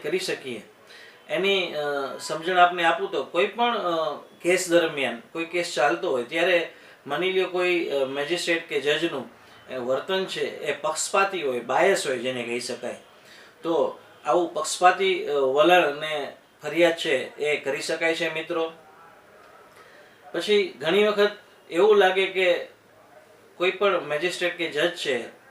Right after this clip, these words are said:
એનું જે કેસના બે પક્ષકારો છે એમાંથી કોઈ પણ એક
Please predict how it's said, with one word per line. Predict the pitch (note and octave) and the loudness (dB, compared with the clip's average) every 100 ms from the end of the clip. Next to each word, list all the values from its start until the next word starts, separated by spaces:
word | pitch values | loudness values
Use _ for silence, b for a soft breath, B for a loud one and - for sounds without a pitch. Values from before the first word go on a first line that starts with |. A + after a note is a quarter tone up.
| - | -8
એનું | F3 F#3 E3 - B B | -4 -2 -4 -6 B B
જે | C3+ F3 F3+ E3 | 0 2 4 2
કેસના | F3 F3 G3 F#3 | -2 -2 -2 0
બે | F#3 | 0
પક્ષકારો | F3+ E3 - G3+ G3 F3 | 0 -4 2 4 4 2
છે | D3 | -2
એમાંથી | E3 F3+ | -2 -2
કોઈ | F3+ F3+ | -2 -2
પણ | F3 F#3+ | 0 0
એક | F3 | 2